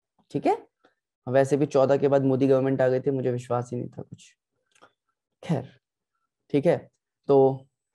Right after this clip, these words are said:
समझ गए बेटा? तो रिटर्न इनकम टैक्स का कोई पैसा वापस नहीं आता बेटे, नहीं आता, कभी नहीं आता। आगे बढ़ते हैं जरा। इसके बाद शिवेन चौक मत यार, seriously, फ़ोर्टी टू थाउजेंड something का था,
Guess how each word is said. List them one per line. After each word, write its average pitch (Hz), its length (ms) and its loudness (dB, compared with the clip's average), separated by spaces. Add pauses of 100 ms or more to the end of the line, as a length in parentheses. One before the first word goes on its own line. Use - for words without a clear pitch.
समझ 170 160 2
गए 220 100 4
बेटा? 302 200 6 (340)
तो 135 160 4
रिटर्न 165 500 4
इनकम 156 280 0
टैक्स 156 160 -2
का 165 60 2
कोई 156 200 0
पैसा 143 220 0
वापस 131 360 -4
नहीं 127 100 -6
आता 113 180 -10
बेटे, 120 240 -14 (760)
नहीं 131 120 -4
आता, 123 200 -10
कभी 127 200 0
नहीं 120 120 -4
आता। - 220 -14 (480)
आगे 160 220 8
बढ़ते 147 220 4
हैं 135 80 0
जरा। 120 220 -6 (460)
इसके 170 280 2
बाद 151 260 4
शिवेन 151 380 -6
चौक 143 380 0
मत 135 160 -6
यार, 135 180 -2
seriously, 127 560 -10 (300)
फ़ोर्टी 135 280 -4
टू 139 220 -4
थाउजेंड 127 340 -6
something 123 380 -12
का 131 80 -16
था, - 160 -20